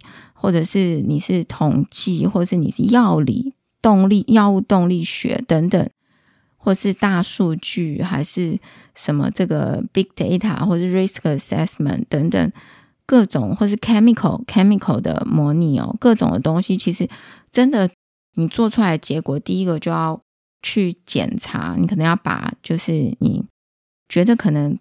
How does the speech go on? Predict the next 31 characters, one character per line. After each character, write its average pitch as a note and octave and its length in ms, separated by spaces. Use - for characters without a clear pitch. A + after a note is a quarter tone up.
过 A3 160
去 A3 140
累 D3+ 180
积 - 160
的 F3+ 100
经 E3+ 280
验 F3 140
哪 - 140
里 F#3+ 120
会 F3+ 180
有 D3 100
问 D3+ 240
题， - 160
都 D3+ 80
要 D3+ 140
先 D3+ 240
写 - 260
下 - 180
来， - 300
然 F3+ 140
后 F3+ 120
要 E3+ 160
去 E3+ 160
了 D3 220
解 - 240
这 C3+ 100
个 D3 120
结 - 200
果 - 180
到 E2+ 200
底 - 240